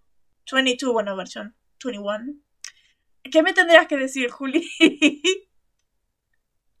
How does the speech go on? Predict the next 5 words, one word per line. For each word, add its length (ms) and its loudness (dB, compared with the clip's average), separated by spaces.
En 240 2
un 120 -8
dos 200 -2
de 140 0
junio. 640 -6